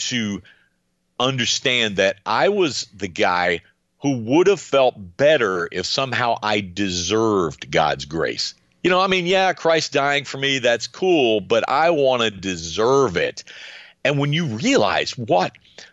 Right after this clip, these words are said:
blasphemy that is, I mean, what heresy that is to say that I think I should be able to deserve in my strength,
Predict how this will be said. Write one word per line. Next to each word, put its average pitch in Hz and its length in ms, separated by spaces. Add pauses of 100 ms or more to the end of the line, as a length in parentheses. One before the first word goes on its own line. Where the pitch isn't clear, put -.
(140)
blasphemy 107 800
that 80 260
is, 92 180
I 90 40
mean, 92 160
what 165 200 (480)
heresy 185 680
that 82 220
is 104 360
to 117 140
say 139 640 (340)
that 127 340
I 165 300
think 139 480
I 135 240
should 127 300
be 113 160
able 110 340
to - 160
deserve 90 1080 (1000)
in 113 240
my 143 360
strength, 127 720